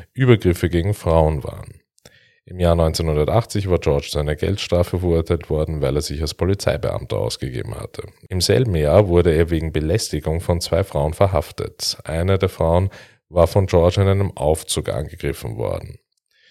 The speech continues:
Ein Verbrechen, äh, für das er später freigesprochen wurde.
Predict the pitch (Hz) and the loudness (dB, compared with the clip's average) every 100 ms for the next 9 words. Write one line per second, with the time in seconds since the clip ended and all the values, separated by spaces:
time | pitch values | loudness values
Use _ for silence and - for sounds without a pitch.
0 | _ _ _ _ _ _ _ - 87 - | _ _ _ _ _ _ _ -4 -2 0
1 | - 101 - - 92 127 - 92 95 - | 2 2 2 0 0 0 0 0 0 0
2 | 101 92 - - - 71 104 113 - 67 | 0 2 0 -4 -4 -4 -2 -2 -2 -2
3 | 87 85 - - - 57 - - | 0 0 -4 -10 -14 -16 -16 -18